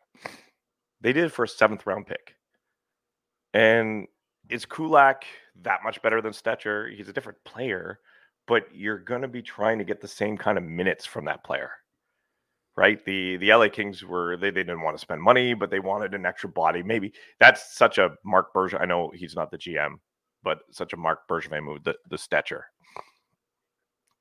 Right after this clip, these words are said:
He would have never done it for a second round pick, but then Ken Hughes just played the market, and maybe he was able to drive. He's like, "No, we love Kulak." And by saying that last week, maybe he got the,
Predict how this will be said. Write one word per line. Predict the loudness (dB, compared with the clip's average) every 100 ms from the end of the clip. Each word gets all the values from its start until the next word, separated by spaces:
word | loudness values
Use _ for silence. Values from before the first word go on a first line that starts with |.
| _ _
He | 2
would | 6
have | 8
never | 8 6
done | 6 4 4
it | 0
for | -4
a |
second | -2 -2 -4
round | -2
pick, | -2 -2 -2
but | -2
then | -2 -2 -10 -20 -20 _ 2
Ken | 4 4
Hughes | 2 -2
just | 0
played | 4 4
the | 4
market, | 0 -2 -10 _ _ _
and | -6 -4
maybe | -4 -4
he | -4
was | 0
able | 0 2
to | 0
drive. | 4 8 8 6
He's | -4
like, | -12 -8
"No, | -8
we | -8 -8
love | 0 0 0
Kulak." | -4 0 0 -2
And | -8 -10 -20 -20 _ _
by | 6
saying | 6 6 4 8
that | 8 8
last | 6 6 4
week, | -6 -6 -8 -20 -20 -8
maybe | -4 -4 -4
he | -10 6
got | 6 6 0
the, | -6 -6 -6 -8